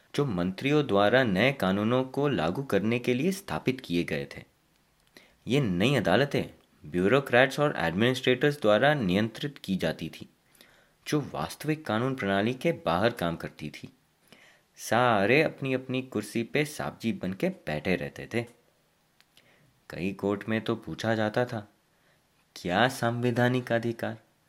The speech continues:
कोई संवैधानिक अधिकार नहीं है इस कोर्ट में, यहाँ बस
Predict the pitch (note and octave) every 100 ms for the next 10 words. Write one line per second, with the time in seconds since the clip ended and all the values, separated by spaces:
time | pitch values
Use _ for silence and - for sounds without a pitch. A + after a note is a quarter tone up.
0 | _ _ _ _ - F2+ B2+ D3+ - A#2
1 | A#2+ B2+ A#2+ A#2+ C3 G#2+ G2+ A2+ A#2 A#2
2 | G2+ G2+ D3 C#3 D3 A#2+ G#2+ - F#2 -
3 | E2 - _ _ _ _ - F2+ A2+ C3
4 | A#2 B2 C3